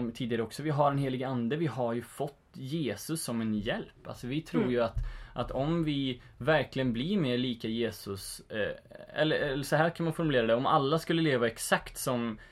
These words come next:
Speaker 1: som Gud vill att vi ska leva,
Speaker 2: Mm.
Speaker 1: skulle vi antagligen inte ha de miljö- och klimatproblem vi har.
Speaker 2: Mm.
Speaker 1: Jag har så svårt att tänka mig att han skulle ge oss en manual som inte fungerar, helt enkelt.
Speaker 2: Mm.
Speaker 1: Så vi har en, en god gud, vi har en god jord, eh,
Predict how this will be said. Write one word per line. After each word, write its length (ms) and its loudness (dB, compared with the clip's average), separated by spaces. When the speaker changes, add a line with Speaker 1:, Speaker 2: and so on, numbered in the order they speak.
Speaker 1:
som 220 0
Gud 260 0
vill 200 0
att 120 -2
vi 40 -4
ska 160 -6
leva, 240 0
Speaker 2:
Mm. 100 0
Speaker 1:
skulle 140 -2
vi 60 -2
antagligen 540 0
inte 140 -2
ha 280 4
de 280 0
miljö- 240 -2
och 80 -6
klimatproblem 560 -2
vi 60 -4
har. 260 4
Speaker 2:
Mm. 140 -4
Speaker 1:
Jag 80 2
har 120 0
så 120 -8
svårt 280 -4
att 60 -14
tänka 240 -4
mig 120 0
att 60 -6
han 120 -2
skulle 200 -6
ge 100 -2
oss 100 -10
en 80 -4
manual 460 0
som 120 -6
inte 260 -4
fungerar, 600 -4
helt 220 -6
enkelt. 240 -16
Speaker 2:
Mm. 180 -6
Speaker 1:
Så 100 -8
vi 100 2
har 280 4
en, 160 0
en 220 -2
god 280 -2
gud, 260 -2
vi 60 -2
har 100 -2
en 100 -2
god 280 -2
jord, 240 -2
eh, 420 -2